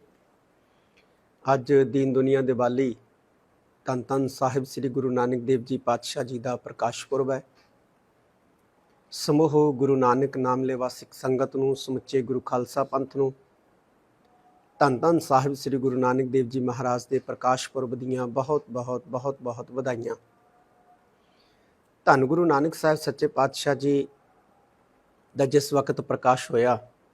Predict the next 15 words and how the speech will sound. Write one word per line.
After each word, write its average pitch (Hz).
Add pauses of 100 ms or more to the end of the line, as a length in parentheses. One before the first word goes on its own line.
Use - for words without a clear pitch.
(1300)
ਉਸ 180
ਵਕਤ 139
ਸਮਾਜ 135
ਦੇ 151
ਵਿੱਚ 135 (120)
ਅੰਧਕਾਰ 127
ਫੈਲਿਆ 127
ਹੋਇਆ 127
ਸੀ, 120 (1600)
ਅਗਿਆਨਤਾ 139
ਦੀ 135
ਧੁੰਦ 127
ਪਸਰੀ 127
ਹੋਈ 101
ਸੀ। -